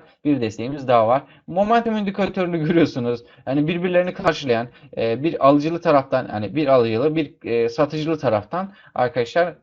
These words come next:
galiba bunlar dengeli bir şekilde. Yani genel manada şu kırmızıları görebiliyoruz fakat burada da ufak bir açık yeşillik var arkadaşlar. Ama tam bir nö-, yön belli değil.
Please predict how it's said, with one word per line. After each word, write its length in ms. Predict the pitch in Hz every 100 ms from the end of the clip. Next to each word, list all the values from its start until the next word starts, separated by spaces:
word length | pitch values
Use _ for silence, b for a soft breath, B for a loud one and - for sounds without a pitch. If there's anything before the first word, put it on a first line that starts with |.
| _
galiba 380 | 175 139 107 104
bunlar 300 | 139 107 107
dengeli 360 | 147 147 107
bir 60 | 98
şekilde. 600 | 147 - 120 156 156 _ -
Yani 220 | 143 151
genel 260 | 165 175 165
manada 340 | 170 170 160
şu 200 | 156 -
kırmızıları 480 | - 165 156 156 143
görebiliyoruz 520 | 143 165 165 165 147 -
fakat 280 | 190 185
burada 320 | - 170 127 117
da 180 | -
ufak 260 | 120 127 -
bir 80 | 98
açık 300 | 104 - -
yeşillik 380 | 147 - 147 151
var 80 |
arkadaşlar. 440 | 147 143 151 170 151 B B 147
Ama 320 | 156 170 165
tam 220 | 185 143
bir 140 | 127
nö-, 260 | 131 165 -
yön 360 | 147 160 185 143
belli 340 | 147 143 185
değil. 260 | 151 110 -